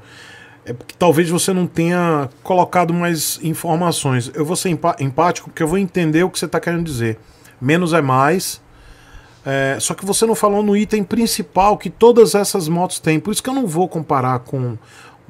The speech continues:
eu, eu, eu acho que a comparação, e aí vou pedir licença, que você, não acho que você foi muito a-, não foi muito adequada essa comparação do S U V de shopping com a moto de shopping.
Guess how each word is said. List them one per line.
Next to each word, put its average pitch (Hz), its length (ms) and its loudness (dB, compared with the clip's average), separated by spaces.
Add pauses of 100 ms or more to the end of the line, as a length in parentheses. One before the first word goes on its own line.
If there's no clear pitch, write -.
(300)
eu, - 260 -6
eu, 185 320 -2
eu 208 140 6
acho 202 160 2
que - 80 -12
a - 40 -10
comparação, 170 880 -2 (220)
e 151 60 4
aí 170 200 2 (280)
vou 156 120 0
pedir 139 240 -2
licença, 135 600 -2 (480)
que - 100 -6
você, 127 880 -2 (840)
não - 200 -6
acho 220 100 -4
que - 80 -8
você 220 100 0
foi 208 200 0
muito 190 200 -2
a-, 175 120 -4 (720)
não 220 220 -2
foi 247 100 4
muito 240 220 2
adequada 151 760 0 (320)
essa 135 180 -4
comparação 165 640 -2
do 156 80 4
S 151 220 2
U - 20 4
V 139 160 2
de 143 120 -6
shopping 196 440 0
com 180 140 -4
a 180 80 0
moto 180 440 0
de 170 160 -10
shopping. 147 480 -2